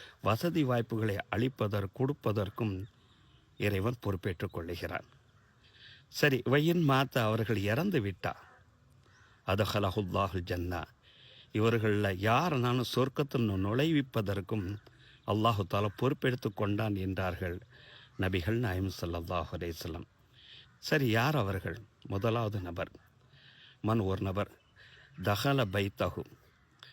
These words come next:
தன் வீட்டுல நுழையிறார். தன் வீட்டுக்குள்ள போகக்கூடிய நேரத்துல அவர் எப்போ போனாலும் ஃபசல்லிம் அலைஹி,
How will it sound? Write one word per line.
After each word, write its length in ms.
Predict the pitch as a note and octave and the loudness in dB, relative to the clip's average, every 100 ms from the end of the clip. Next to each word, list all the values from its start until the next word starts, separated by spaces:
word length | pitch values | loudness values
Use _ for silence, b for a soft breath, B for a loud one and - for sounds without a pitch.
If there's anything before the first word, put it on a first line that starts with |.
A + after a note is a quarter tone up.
| - | -10
தன் 180 | - A2 | -2 0
வீட்டுல 380 | G#2+ B2 A#2+ A#2 | 0 0 0 0
நுழையிறார். 540 | G2+ F#2+ G2 F#2 F2+ - _ _ _ - | 0 0 -2 -2 -6 -10 _ _ _ -6
தன் 180 | A2 F#2+ | -2 0
வீட்டுக்குள்ள 500 | A#2 A#2+ A2+ G2+ G#2+ - | 0 -2 -4 -2 -2 0
போகக்கூடிய 460 | G2+ G2+ - G#2 F2+ | -2 -2 -2 -2 -2
நேரத்துல 560 | F2 F2 D#2+ E2 - - B B B B B | -4 -6 -6 -6 -6 -10 B B B B B
அவர் 220 | G2+ G#2 | 2 4
எப்போ 360 | G2 C3 - G#3 - | 4 2 2 0 2
போனாலும் 540 | A#2 A2+ G#2 A2 B2+ | 2 4 2 0 -2
ஃபசல்லிம் 520 | G2 F#2+ F2+ F2+ F2+ E2+ | -4 -2 -2 -2 -2 -4
அலைஹி, 380 | E2+ F2 - | -6 -8 -10